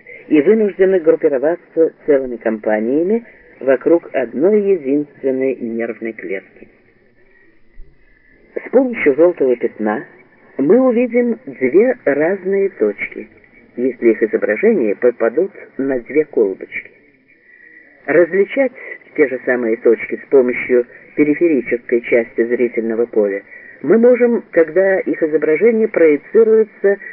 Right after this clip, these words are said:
на две разные компании палочек. Если две точки сфокусированы в пределах одной компании палочек, глаз увидит всего одну точку.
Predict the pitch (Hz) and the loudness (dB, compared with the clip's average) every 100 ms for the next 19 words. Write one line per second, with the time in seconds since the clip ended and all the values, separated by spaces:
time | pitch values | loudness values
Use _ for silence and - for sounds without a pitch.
0 | - 139 156 151 147 139 208 220 - 143 | -10 -2 2 2 0 2 2 2 0 -2
1 | 165 202 196 185 190 185 175 170 160 156 | 0 0 0 2 2 2 0 0 -2 -2
2 | 151 147 - 87 - - - - - _ | -2 -4 -4 -10 -10 -14 -14 -14 -20 _
3 | _ _ _ - - - - - 147 247 | _ _ _ -20 -20 -20 -20 -12 -2 -2
4 | 247 220 226 143 131 180 214 - 202 - | 2 2 2 0 -2 0 0 0 -2 -2
5 | - 170 - - 165 - 160 - 165 147 | -2 -2 -4 -8 -8 -4 -6 0 0 0
6 | 135 127 120 110 - 139 135 131 120 117 | -2 0 -2 -2 -6 -6 0 2 2 -2
7 | - 135 120 123 113 113 135 135 151 151 | -6 -6 -4 -2 -2 -2 -6 -2 -2 -2
8 | 156 165 165 175 - 214 - - - - | -2 0 0 -2 -4 -8 -10 -20 -20 -20
9 | - 123 131 147 247 - - 156 151 202 | -18 -4 0 2 0 -4 -4 0 2 0
10 | 240 240 - 147 175 202 123 117 123 - | 0 -2 -6 -4 -2 -2 -4 -6 -6 -4
11 | 143 - - | -4 -6 -16